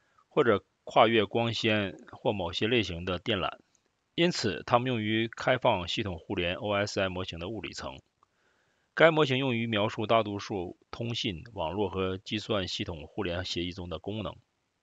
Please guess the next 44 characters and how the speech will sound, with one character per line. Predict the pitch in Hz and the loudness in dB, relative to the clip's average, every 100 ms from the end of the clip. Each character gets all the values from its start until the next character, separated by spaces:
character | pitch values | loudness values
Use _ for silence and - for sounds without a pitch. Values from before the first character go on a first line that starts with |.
| _ _ _ _ _ _ | _ _ _ _ _ _
作 | - | 6
为 | 165 | 8
物 | 165 170 | 10 6
理 | 107 | 2
层 | 104 | 2
的 | 123 | 0
一 | 127 | 0
部 | 196 131 | 0 0
分， | 90 67 - _ _ | -2 -6 -10 _ _
它 | - 135 | 0 2
们 | 117 | 2
用 | 131 123 | 0 2
作 | 113 104 | 2 2
数 | - 131 | 0 -4
字 | 113 | -4
领 | 95 82 | -4 -6
域 | 92 82 78 | -8 -8 -8
和 | - 98 | -4 -2
模 | 98 104 | -2 -2
拟 | 101 | -2
传 | 85 - 101 | -4 -6 -6
输 | 101 95 95 - | -6 -6 -8 -10
域 | 104 85 | -8 -6
之 | - | -6
间 | 98 90 | -4 -4
的 | 78 | -6
接 | - 110 | -2 -2
口。 | - - - _ _ _ _ _ - _ _ _ _ | -2 -10 -14 _ _ _ _ _ -20 _ _ _ _
根 | - 196 | -2 2
据 | 175 | 2
物 | 180 | 4
理 | 123 | 2
介 | 107 139 | 6 6
质 | 104 92 80 - | 6 0 -4 -4
和 | - 107 107 104 | 4 6 6 4
需 | - 131 | 0 6
要 | 120 98 | 6 6
支 | - 123 | 0 -4
持 | - | -2
的 | 98 90 | -2 -2
高 | - 113 113 | 0 0 0
速 | - | -2
协 | 92 - 80 | -8 -4 -2
议， | 92 69 | -2 -2